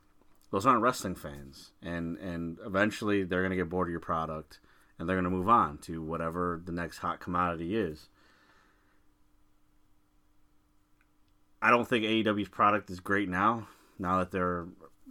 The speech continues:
you know, running solo on Wednesday nights. Um, and them going back to Tuesday nights, I don't think that,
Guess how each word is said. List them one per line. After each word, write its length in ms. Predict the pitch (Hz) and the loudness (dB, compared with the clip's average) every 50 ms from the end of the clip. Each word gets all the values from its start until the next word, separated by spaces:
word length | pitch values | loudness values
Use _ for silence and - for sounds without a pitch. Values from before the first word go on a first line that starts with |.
| - - _ - | -20 -20 _ -8
you 80 | 139 104 | -4 -2
know, 80 | 92 | 0
running 300 | 87 90 92 92 92 87 | 2 2 2 2 2 0
solo 340 | - - - 98 95 98 98 | -2 0 0 2 2 4 2
on 140 | 95 95 92 | 2 2 2
Wednesday 240 | 95 95 87 92 90 | 0 0 0 0 0
nights. 440 | 90 92 98 110 127 - - - - _ _ _ _ _ _ _ _ _ _ _ _ _ _ _ _ - | 0 0 0 -2 -2 -6 -10 -18 -20 _ _ _ _ _ _ _ _ _ _ _ _ _ _ _ _ -4
Um, 480 | - 87 87 87 87 85 87 82 78 - - - _ _ _ _ _ _ _ _ _ - - - - | -2 0 2 2 2 0 -2 -4 -10 -14 -20 -20 _ _ _ _ _ _ _ _ _ -20 -20 -10 -4
and 360 | 147 107 95 95 92 90 90 | -2 0 0 0 0 0 0
them 160 | 101 101 104 | 0 0 0
going 180 | 98 110 107 101 | 2 2 2 4
back 200 | 95 101 98 - | 4 2 2 0
to 80 | - 92 | -2 -6
Tuesday 300 | - - 110 104 104 101 | -2 -2 0 0 0 0
nights, 300 | 98 101 110 117 113 - | 0 0 0 -2 -4 -6
I 100 | - 104 | -4 -2
don't 160 | 95 104 117 110 | 0 0 0 0
think 260 | - 113 110 107 - | 0 -2 -4 -2 -2
that, 160 | 110 104 104 | -2 -2 -2